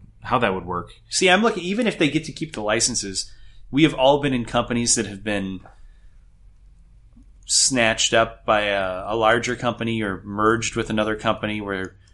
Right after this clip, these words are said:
Speaker 2: there have been redundancies, and, um,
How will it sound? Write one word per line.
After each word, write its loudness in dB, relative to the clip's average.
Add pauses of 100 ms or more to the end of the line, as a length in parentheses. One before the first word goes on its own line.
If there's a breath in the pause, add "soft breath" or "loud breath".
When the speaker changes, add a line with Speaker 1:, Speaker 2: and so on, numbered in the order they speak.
(140)
Speaker 2:
there 4
have -4
been -6
redundancies, 0
and, -8 (540 soft breath)
um, -2